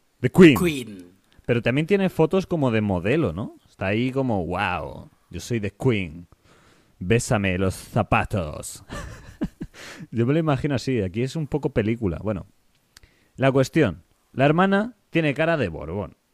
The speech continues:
Speaker 1: Tiene la misma cara que el abuelo. Y no lo puede negar. No lo puede negar. ¿Cómo o en qué me baso yo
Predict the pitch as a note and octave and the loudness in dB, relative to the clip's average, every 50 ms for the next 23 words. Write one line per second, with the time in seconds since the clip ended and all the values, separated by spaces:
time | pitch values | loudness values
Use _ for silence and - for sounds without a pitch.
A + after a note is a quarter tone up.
0 | _ - D3 E3+ E3+ D#3+ E3 E3+ D#3+ D#3 D#3 C#3+ C3 C#3+ E3 E3 E3+ F3 - - | _ -4 -2 -2 0 -2 -2 -2 -2 -2 -2 -2 0 2 2 2 0 -2 -6 -10
1 | _ _ _ _ _ _ _ - - A#2 A2 G2+ F#2 F2+ E2 D2 D2 D#2 F#2+ A#2+ | _ _ _ _ _ _ _ -4 0 0 0 0 0 -2 -6 -6 -6 -2 0 0
2 | B2 F2 C2 - - _ _ _ _ _ - C#3+ D3+ D#3 E3 E3+ E3 D3+ C#3+ D#3 | 0 0 -2 -8 -16 _ _ _ _ _ 0 2 4 4 6 6 6 6 6 6
3 | D#3 D3+ C3+ B2 B2+ C3 D3 A2+ - - _ _ _ _ _ _ _ _ - - | 4 4 4 2 0 -2 -2 -4 -4 -8 _ _ _ _ _ _ _ _ -18 -14
4 | D2+ D2 C#2+ C#2+ - - - D2+ - - - - - - - - _ _ _ _ | -12 -10 -10 -10 -12 -12 -16 -16 -16 -18 -16 -16 -16 -16 -16 -18 _ _ _ _
5 | _ _ _ _ _ _ - - - _ _ - _ _ _ _ _ _ _ _ | _ _ _ _ _ _ -20 -20 -20 _ _ -20 _ _ _ _ _ _ _ _
6 | _ _ _ _ _ _ _ _ _ _ _ _ - E3 F3 F#3+ G3 G3 G3+ G#3 | _ _ _ _ _ _ _ _ _ _ _ _ 4 4 6 6 4 2 0 -2
7 | - _ _ _ _ _ - A#2+ A#2 A2+ A2 - D3 D#3 E3 D#3 D3+ E3 D#3 - | -8 _ _ _ _ _ 4 4 4 4 4 2 2 4 4 4 4 4 4 2
8 | - C3+ A#2+ A#2 C3+ D#3 G#3+ | 2 2 2 2 2 0 -2